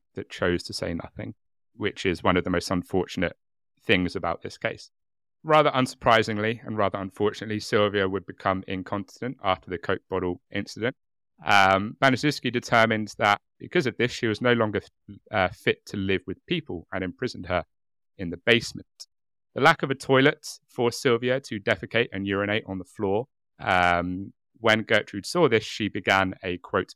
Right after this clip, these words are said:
"bathing regime" to clo-, uh, to, quote, "cleanse Sylvia." The regime consisted of filling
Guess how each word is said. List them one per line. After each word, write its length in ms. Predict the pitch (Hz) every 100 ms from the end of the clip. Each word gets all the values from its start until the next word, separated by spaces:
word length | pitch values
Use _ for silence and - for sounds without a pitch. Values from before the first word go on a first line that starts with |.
| _
"bathing 400 | 139 147 110 92
regime" 540 | 87 87 - 85 80 _ _ _ _ _
to 100 | -
clo-, 320 | - - 101 87 -
uh, 140 | - 90
to, 140 | -
quote, 260 | - 95 95 -
"cleanse 680 | - 127 113 90 85 - -
Sylvia." 520 | - - 90 80 50 - _ _ _ _ _
The 120 | 127 135
regime 500 | 139 131 139 160 190
consisted 640 | - 117 135 - 123 110 -
of 180 | 113 107 - -
filling 400 | 131 120 110